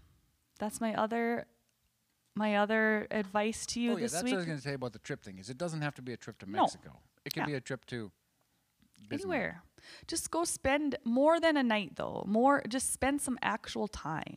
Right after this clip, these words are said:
Speaker 2: Just carve,
Speaker 1: It could
Speaker 2: even if it,
Speaker 1: be a
Speaker 2: even if it's
Speaker 1: staycation.
Speaker 2: a staycation, and you
Speaker 1: Yeah.
Speaker 2: just talk your parents into taking your kids for a weekend.
Speaker 1: Or, yeah, five days,
Speaker 2: You know,
Speaker 1: four
Speaker 2: like,
Speaker 1: days, yeah.
Speaker 2: a few days, and you
Speaker 1: Yeah.
Speaker 2: just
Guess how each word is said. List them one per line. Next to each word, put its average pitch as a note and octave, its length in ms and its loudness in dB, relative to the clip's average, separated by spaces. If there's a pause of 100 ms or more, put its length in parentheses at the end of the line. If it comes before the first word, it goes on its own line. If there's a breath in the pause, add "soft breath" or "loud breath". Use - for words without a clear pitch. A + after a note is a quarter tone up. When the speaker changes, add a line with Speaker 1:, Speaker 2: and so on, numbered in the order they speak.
Speaker 2:
Just - 180 -16
carve, D#3 300 -10
Speaker 1:
It C4+ 60 0
could C#4 100 2
Speaker 2:
even A#3+ 160 -4
if A#3+ 140 -6
it, G#3 80 -10 (100)
Speaker 1:
be A#3 200 4
a B3+ 40 10
Speaker 2:
even A3 100 4
if G#3+ 120 -2
it's B3 180 4
Speaker 1:
staycation. G#3+ 520 2
Speaker 2:
a C3 40 -4
staycation, B2 960 -6
and C3 100 -6
you - 60 -2
Speaker 1:
Yeah. B2 60 -6
Speaker 2:
just C#3+ 240 -12 (420)
talk D3+ 300 -8
your C#3+ 80 -10
parents C#3 540 -6 (460 soft breath)
into C3 220 -10
taking B2+ 400 -8
your A#2 100 -6
kids B2+ 340 -10
for A2 200 -10
a F#2+ 60 -8
weekend. F2 1000 -16
Speaker 1:
Or, D#3+ 420 -6
yeah, F3 300 -2
five F3+ 260 -6
days, E3+ 200 -4
Speaker 2:
You C3+ 60 -4
know, E3+ 60 0
Speaker 1:
four F3+ 120 2
Speaker 2:
like, A2+ 100 0
Speaker 1:
days, E3+ 240 -4
yeah. E3+ 240 2
Speaker 2:
a - 60 -10
few C3+ 240 -4
days, A#2 440 -6
and B2 140 -6
you F#3 60 0
Speaker 1:
Yeah. F3 100 0
Speaker 2:
just F3 200 -6